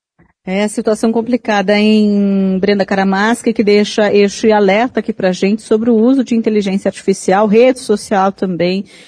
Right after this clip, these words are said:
nesse caso que aconteceu em Maringá. Na região dos Campos Gerais, em Ponta Grossa, um jovem morreu depois de ser linchado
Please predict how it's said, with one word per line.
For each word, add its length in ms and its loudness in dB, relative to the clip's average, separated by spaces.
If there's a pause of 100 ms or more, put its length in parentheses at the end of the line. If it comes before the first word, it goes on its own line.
(160)
nesse 300 -2
caso 480 0
que 500 2
aconteceu 640 0
em 160 6
Maringá. 600 0 (420)
Na 180 2
região 280 2
dos 80 -14
Campos 240 0
Gerais, 500 0
em 360 -2
Ponta 300 -2
Grossa, 500 0
um 80 0
jovem 280 2
morreu 420 2
depois 360 0
de 80 -4
ser 180 -4
linchado 840 -2